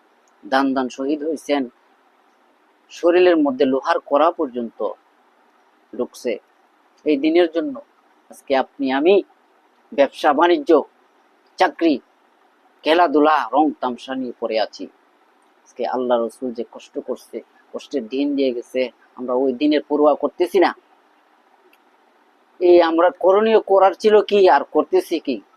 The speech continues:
আল্লাহ রসুল সাল্লাল্লাহু আলাইহি সাল্লাম যখন খানা খাইতেন, আল্লাহ রসুল বলতেন, "একটা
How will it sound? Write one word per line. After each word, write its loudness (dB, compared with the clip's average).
আল্লাহ 0
রসুল -2
সাল্লাল্লাহু 0
আলাইহি -4
সাল্লাম -4
যখন 0
খানা -4
খাইতেন, 0
আল্লাহ 0
রসুল 0
বলতেন, 2
"একটা -14